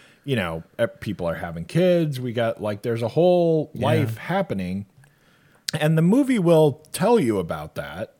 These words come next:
Speaker 1: and it will give you a montage of it.
Speaker 2: Yeah.
Speaker 1: But it doesn't, like, really do it. And if it,
Speaker 2: Right.
Speaker 1: if it did, if, if the movie just were trying to be a little bit more adult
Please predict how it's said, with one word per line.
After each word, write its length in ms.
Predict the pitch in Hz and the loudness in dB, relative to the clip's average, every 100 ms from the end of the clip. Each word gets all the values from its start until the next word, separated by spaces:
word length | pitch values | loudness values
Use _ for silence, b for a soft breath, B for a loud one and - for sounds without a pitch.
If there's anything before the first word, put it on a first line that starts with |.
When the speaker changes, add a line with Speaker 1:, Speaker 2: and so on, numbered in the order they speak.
| - | -10
Speaker 1:
and 160 | 104 | -6
it 80 | 113 | -4
will 80 | 113 | -4
give 220 | 110 170 | -2 0
you 120 | 151 | 0
a 60 | 104 | -2
montage 720 | 92 120 170 151 101 80 80 | -2 -2 -2 -4 -8 -10 -12
of 180 | 82 78 | -14 -14
it. 280 | 80 80 - | -16 -18 -12
Speaker 2:
Yeah. 280 | 120 107 104 117 B - | -8 -6 -6 -8 B -8
Speaker 1:
But 120 | 170 | 0
it 20 | |
doesn't, 240 | 254 233 | 2 2
like, 180 | 170 120 104 | 0 0 -4
really 560 | 104 113 120 120 107 | -6 -2 0 2 0
do 260 | 90 98 82 | -4 -6 -6
it. 160 | - - | -10 -12
And 160 | 104 117 | -6 -4
if 160 | 123 | -2
it, 80 | 143 | -4
Speaker 2:
Right. 240 | 110 95 90 | -4 -6 -8
Speaker 1:
if 240 | - 131 135 | -2 -2 0
it 240 | 147 - | -4 -4
did, 600 | - 277 147 101 104 107 - | -2 2 2 2 -2 -4 -6
if, 240 | 123 117 - _ | -6 -6 -12 _
if 240 | - 127 - | -4 -4 -2
the 80 | 131 | -2
movie 380 | 135 196 196 | 2 2 0
just 360 | 131 131 147 - | -2 0 0 0
were 380 | 135 127 120 117 - | 0 2 2 -2 -4
trying 260 | 127 123 | -4 -4
to 40 | 110 | -4
be 160 | 110 | -2
a 80 | 101 | -2
little 240 | 92 131 170 | 0 2 2
bit 220 | 151 113 | 0 -2
more 200 | 123 113 | 0 0
adult 600 | 92 95 90 82 - | -2 -4 -4 -6 -14